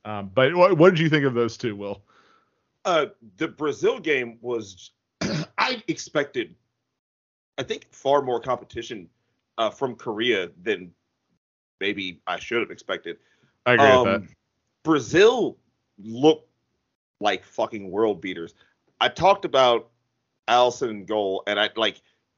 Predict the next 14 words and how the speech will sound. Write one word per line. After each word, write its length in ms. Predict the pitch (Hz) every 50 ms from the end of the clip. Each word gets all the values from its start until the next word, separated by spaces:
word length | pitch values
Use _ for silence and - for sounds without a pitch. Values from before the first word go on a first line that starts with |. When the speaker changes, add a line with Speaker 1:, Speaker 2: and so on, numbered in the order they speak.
| _ _ _ _ _ _ _ _ _
Speaker 2:
he 140 | - 127 170
was 360 | 254 302 311 294 214 - - - _ _ _ _ _ _ _ - - - -
kind 240 | 135 208 285 294
of 100 | 247 185
very 340 | 117 98 123 170 214 214 196
important 400 | 170 - - 214 233 220 - 107
for 120 | 110 113 104
them 240 | 107 104 101 95 - _ _ _ _ -
throughout 340 | 185 190 175 151 - -
large 460 | 98 104 104 127 160 185 180 170 151 123
stretches 460 | - - - 156 156 139 135 117 120
of 80 | 123
that 180 | 110 113 107 98
match. 340 | 107 117 113 92 90 -